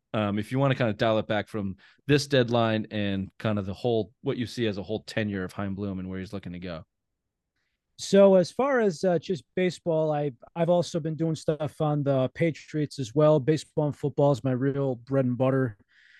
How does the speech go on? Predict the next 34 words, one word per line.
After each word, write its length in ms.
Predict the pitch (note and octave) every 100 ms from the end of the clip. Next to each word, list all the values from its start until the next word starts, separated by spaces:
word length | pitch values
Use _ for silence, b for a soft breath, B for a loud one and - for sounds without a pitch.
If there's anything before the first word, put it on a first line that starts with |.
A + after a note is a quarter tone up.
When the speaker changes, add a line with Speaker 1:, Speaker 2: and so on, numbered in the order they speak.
| b b
Speaker 2:
Uh, 220 | C#3+ C#3+ D3
we 120 | G#3
could 180 | A3+ -
talk 240 | G3 F3+
a 60 | D#3+
good 160 | F3+
amount 240 | F3 E3 D3
of 40 |
Patriots. 600 | E3+ D#3+ E3 - D3 -
I 80 | D3+
have 100 | C3
a 60 |
couple 260 | B2+ C#3+ C3+
of 80 | C3
things 260 | - C#3 C3
to 60 |
speak 280 | B2 D3 C3+
on 220 | C#3 C3
them. 340 | A#2+ D3+ C3+ C3+
But 100 | B2+
as 120 | C#3
far 160 | D4 F4+
as 120 | A3
the 100 | F3
Red 220 | F#3 F#3+
Sox, 480 | - - C#3 C#3 -
I 100 | F3+
found 280 | G#3 E4 F#4+
it 100 | F4
very 320 | F#3 A#3 A#3
weird 400 | F3+ C3+ D#3 F3+
this 240 | F#3+ F#3+ -
year 240 | A3 A3+ G3+
because 500 | E3 - D#3 D3